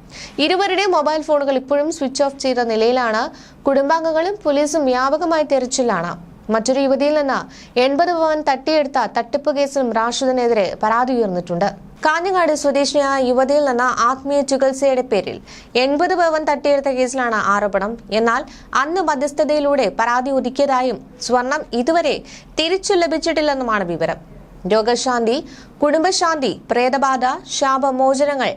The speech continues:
തുടങ്ങിയ തലക്കെട്ടുകൾ ചേർത്ത് വിശ്വാസികളെ വശത്താക്കുന്നതിനായി ആത്മീയ ക്ലാസുകൾ, പ്രത്യേക പൂജകൾ,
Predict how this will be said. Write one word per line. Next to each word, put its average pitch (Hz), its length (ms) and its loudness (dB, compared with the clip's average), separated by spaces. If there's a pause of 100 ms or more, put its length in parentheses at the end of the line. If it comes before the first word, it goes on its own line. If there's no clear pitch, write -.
(400)
തുടങ്ങിയ 320 220 2
തലക്കെട്ടുകൾ 320 640 0
ചേർത്ത് 311 320 0
വിശ്വാസികളെ 302 680 0
വശത്താക്കുന്നതിനായി 269 1000 -2 (420)
ആത്മീയ 339 440 0
ക്ലാസുകൾ, 285 640 -2 (320)
പ്രത്യേക 262 380 0
പൂജകൾ, 277 640 0